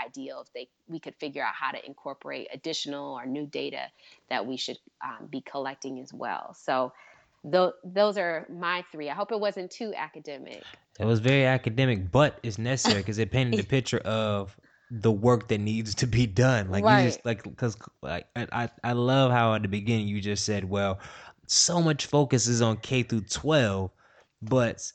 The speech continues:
Speaker 2: and we just make it like, "Well, you go to college, or especially if you get a master's degree, then, oh, you're good now. Everything's good." It's just,
Speaker 1: Mm-hmm.
Speaker 2: okay, it just, it, and it's not that flowy. And honestly, if you don't get the,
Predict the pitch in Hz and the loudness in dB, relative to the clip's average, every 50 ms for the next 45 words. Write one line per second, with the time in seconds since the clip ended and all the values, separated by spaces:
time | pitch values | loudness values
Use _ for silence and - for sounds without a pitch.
0 | - 117 120 117 135 143 143 127 127 117 127 131 127 123 123 120 113 110 120 123 | -6 -4 0 2 2 2 2 2 0 0 2 2 2 2 2 2 2 4 4 4
1 | 127 131 131 139 131 127 123 - - - 135 135 131 131 117 113 110 - - 120 | 6 4 4 4 2 0 0 -2 -2 0 0 0 0 0 -2 -2 -4 -4 -4 -4
2 | - - - 143 185 196 - 139 113 113 120 113 107 110 123 139 156 147 127 113 | -4 -2 0 0 0 0 0 0 0 2 2 0 2 0 0 0 0 0 -2 -4
3 | 107 117 110 110 110 107 113 117 - - 202 220 196 - - - 127 139 139 131 | -6 -6 -4 -4 -4 -4 -4 -4 -2 2 4 4 4 4 0 -4 -2 -2 0 2
4 | 147 170 170 156 135 120 113 113 110 107 107 104 117 123 135 131 147 147 143 - | 4 4 4 4 2 2 2 2 0 0 -2 -2 -4 -4 -2 -2 -2 -2 -2 0
5 | - 143 135 135 135 131 127 120 - _ - - - - - - - 113 117 110 | 0 2 2 4 4 2 0 -2 -4 _ -20 -20 -20 -20 -16 -6 -4 -2 0 0
6 | 120 120 110 - - 110 120 123 - - 123 120 113 107 110 101 110 113 104 - | 0 0 0 0 0 0 2 2 2 2 0 0 0 -2 -4 -4 -4 -2 -2 -2
7 | - - 131 135 - - 135 127 123 120 101 107 120 131 135 139 139 131 - - | -4 -4 -6 -8 -6 -2 0 0 0 0 0 0 0 2 2 2 2 0 -2 -4
8 | 113 107 123 127 127 120 76 - - _ - 123 135 139 131 123 117 110 110 110 | -6 -2 0 2 2 2 0 -2 -6 _ -2 2 4 6 6 6 6 4 0 0
9 | - 107 135 160 165 156 135 - - 113 110 104 101 - _ _ _ - 120 104 | 0 0 0 2 2 0 -2 -4 -4 -4 -4 -4 -6 -8 _ _ _ -4 -4 -2
10 | 123 151 160 147 151 143 139 131 107 123 139 131 - - _ _ _ - 127 123 | 0 0 2 4 4 4 4 2 2 2 2 2 2 -2 _ _ _ -2 0 2
11 | 120 117 113 110 110 104 | 4 4 4 2 2 -2